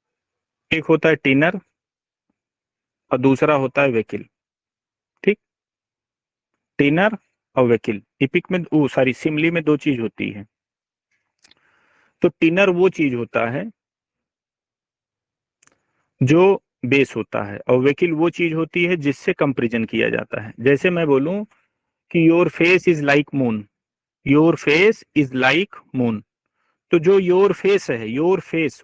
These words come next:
उसको बोलेंगे टिनर। वो क्या चीज है? टिनर। फेस जो हो गया, टिनर हो गया। मून क्या है?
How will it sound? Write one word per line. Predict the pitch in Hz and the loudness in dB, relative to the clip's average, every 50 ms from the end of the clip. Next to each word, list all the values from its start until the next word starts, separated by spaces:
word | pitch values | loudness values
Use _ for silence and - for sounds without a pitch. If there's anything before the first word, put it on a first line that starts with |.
| _ - | _ -12
उसको | 135 - - 175 165 | -12 -8 -6 -6 -4
बोलेंगे | 156 156 160 160 160 160 | -2 -2 -4 -4 -4 -6
टिनर। | 151 - 131 120 113 110 107 - _ _ _ _ _ _ _ _ - | -4 -4 -4 -2 -2 -4 -6 -8 _ _ _ _ _ _ _ _ -2
वो | 123 131 139 | 0 0 2
क्या | 139 156 147 139 | 2 2 0 0
चीज | - 151 147 143 143 | 0 -2 -4 -2 -2
है? | 151 185 214 240 - _ _ _ _ _ _ - | -2 -4 -4 -6 -8 _ _ _ _ _ _ -6
टिनर। | 123 117 113 113 110 - - _ _ _ _ _ _ _ _ _ _ _ _ _ _ _ _ _ _ _ - - - _ _ _ _ | -4 -2 -2 -2 -2 -4 -6 _ _ _ _ _ _ _ _ _ _ _ _ _ _ _ _ _ _ _ -20 -20 -20 _ _ _ _
फेस | - - - 160 185 185 - - | -10 -2 0 2 2 2 0 -2
जो | 147 143 143 127 | -2 0 0 0
हो | 135 139 143 | 0 0 -2
गया, | 147 156 175 196 226 220 - _ _ - | -2 -2 -4 -4 -6 -8 -14 _ _ -4
टिनर | 131 120 120 120 117 | -2 -2 0 -2 -2
हो | 113 110 113 113 | -4 -4 -6 -6
गया। | 117 117 120 - _ _ _ _ - _ _ _ _ - | -4 -6 -6 -8 _ _ _ _ -20 _ _ _ _ 0
मून | 135 151 175 214 233 233 | 2 4 4 6 4 4
क्या | 220 226 220 214 208 | 2 2 2 2 2
है? | 202 202 208 214 | 0 0 -2 -4